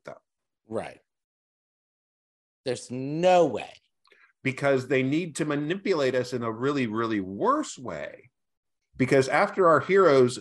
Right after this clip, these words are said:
Speaker 1: survive being riddled by machine guns,
Speaker 2: Escape.
Speaker 1: hiding
Speaker 2: Yeah.
Speaker 1: behind things that cannot protect you from bullets,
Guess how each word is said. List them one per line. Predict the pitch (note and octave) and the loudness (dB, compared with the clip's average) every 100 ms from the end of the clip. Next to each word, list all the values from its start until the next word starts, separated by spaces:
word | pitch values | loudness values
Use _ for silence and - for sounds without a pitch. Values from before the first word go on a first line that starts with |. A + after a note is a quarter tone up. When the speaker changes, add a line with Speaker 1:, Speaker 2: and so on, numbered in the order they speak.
| - | -10
Speaker 1:
survive | - D3 B2 C3 D#3+ D#3 C3 A2+ - A2+ G#2 A2 G#2+ G#2+ F#2+ F#2+ _ C3 G2+ | -2 0 2 2 2 2 0 -2 -16 -20 -18 -18 -18 -20 -20 -20 _ -18 -6
being | C#3+ C3+ A#2+ | -2 0 0
riddled | A2+ C#3+ D3 A2 | 0 0 0 0
by | A#2+ | 0
machine | A#2 A#2 E3 D#3 D3+ | 0 -4 -2 0 2
guns, | F3+ A3 C3+ | 2 2 0
Speaker 2:
Escape. | - _ _ _ | -6 _ _ _
Speaker 1:
hiding | - - D#3 E3+ D#3 | -8 0 2 2 0
Speaker 2:
Yeah. | C3+ B2 | 0 -2
Speaker 1:
behind | B2 C3+ C3 B2+ B2 | -4 -4 -4 -4 -6
things | B2+ C3+ C3 A#2 | -6 -6 -4 -2
that | A#2 - | -4 -4
cannot | C#3+ C3+ C#3 D3 - | -6 -2 -2 -2 -6
protect | C#3 - F3 F3 - | -8 -4 -4 -6 -12
you | B2 G#2+ G2 G2 _ _ | -4 -2 -2 -6 _ _
from | - A#2+ G#2+ | -2 -2 -2
bullets, | G2+ D3 A#2 F2 - - - - | 2 4 4 0 -6 -18 -18 -18